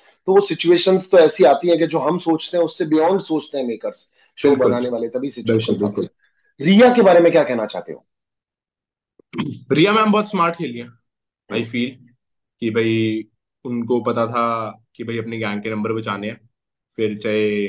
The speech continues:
Speaker 2: गौतम भाई और prince भाई आपस में लड़ते रहे, मतलब game point of view से, स्ट्रेटजी के हिसाब से she was very smart in the game, like first year है उनका भी, और कहीं ना कहीं वो I feel कि गौतम sir से तो बहुत अच्छा game को समझ गई थी।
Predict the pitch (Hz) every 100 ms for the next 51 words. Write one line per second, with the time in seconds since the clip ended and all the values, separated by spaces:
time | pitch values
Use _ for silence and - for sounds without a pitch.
0 | 90 _ - 107 107 107 107 107 107 107
1 | 110 107 104 110 113 107 101 - 110 117
2 | - - - 139 147 156 160 165 160 160
3 | 151 151 147 151 147 147 147 127 131 131
4 | 139 139 143 _ - 135 143 127 127 135
5 | 127 123 131 120 113 113 113 110 107 _
6 | _ 113 110 104 95 _ _ _ - 113
7 | 117 127 123 135 127 117 113 113 107 110
8 | 110 _ _ _ 110 107 104 _ _ _
9 | _ _ _ - 127 127 123 123 123 123
10 | 123 120 - - 127 127 135 131 131 135
11 | 143 143 139 135 127 117 113 117 110 113
12 | 113 110 104 90 85 82 85